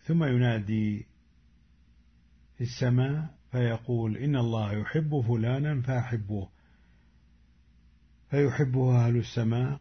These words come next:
قال: ثم يوضع له القبول في الأرض. وإذا أبغض عبدا دعا جبريل فيقول: 'إني، إني أبغض فلانا فأبغضه.'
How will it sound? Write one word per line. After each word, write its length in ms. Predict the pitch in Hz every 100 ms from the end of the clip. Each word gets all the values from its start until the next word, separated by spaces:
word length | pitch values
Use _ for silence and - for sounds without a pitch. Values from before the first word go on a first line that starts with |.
| -
قال: 340 | 143 135 123
ثم 240 | 127 131 113
يوضع 480 | 117 123 113 101
له 240 | 104 110 110
القبول 640 | 107 - 101 101 113 117
في 60 | 101
الأرض. 300 | 104 95 90 - _
وإذا 420 | 135 139 117 107
أبغض 280 | 113 110 110
عبدا 640 | 98 110 107 104 117 113 117 - _ _ _
دعا 320 | 110 139 139 123
جبريل 600 | 110 104 107 110 104 107 - _ _ _ _
فيقول: 520 | - 117 110 - 113 104
'إني، 580 | 123 131 123 120 131
إني 220 | 135 139 123
أبغض 500 | 135 151 131 120 113
فلانا 720 | 117 120 123 139 143 135 127 - - _ _ _ _
فأبغضه.' 680 | - 143 131 131 139 120